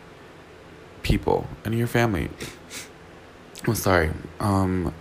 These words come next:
but, you know, it is one of those things that you just really gotta get over. Um,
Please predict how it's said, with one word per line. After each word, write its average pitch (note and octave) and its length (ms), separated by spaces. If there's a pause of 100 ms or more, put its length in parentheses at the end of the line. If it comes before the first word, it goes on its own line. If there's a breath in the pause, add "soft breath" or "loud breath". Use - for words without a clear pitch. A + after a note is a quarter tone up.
(380 loud breath)
but, C#3 280
you G3 80
know, D3 320
it D3+ 100
is D#3 160
one C#3 120
of B2+ 80
those B2 160
things A#2 180
that A2 120
you - 80
just - 140
really A2 160
gotta G2+ 220
get F#2+ 160
over. F#2 320 (400 loud breath)
Um, B2+ 720